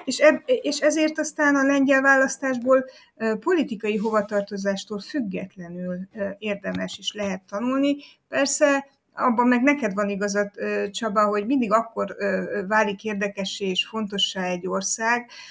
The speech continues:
amikor valamilyen ürüggyel a saját, ö, belpolitikai játszmánkban lehet rá hivatkozni. Ha nem lehet rá hivatkozni, akkor,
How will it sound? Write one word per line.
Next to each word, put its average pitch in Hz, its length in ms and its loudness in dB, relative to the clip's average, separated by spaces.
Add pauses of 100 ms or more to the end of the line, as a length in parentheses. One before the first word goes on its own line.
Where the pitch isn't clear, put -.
(160)
amikor 202 380 -2
valamilyen 208 480 2
ürüggyel 190 520 -2
a 196 60 -2
saját, 185 480 -4
ö, 202 120 -6
belpolitikai 185 840 -4
játszmánkban 180 720 -2
lehet 180 340 -4
rá 175 120 -6
hivatkozni. 180 640 -8
Ha 214 120 -4
nem 277 240 6
lehet 190 340 0
rá 202 260 4
hivatkozni, 233 680 -2
akkor, 202 520 -2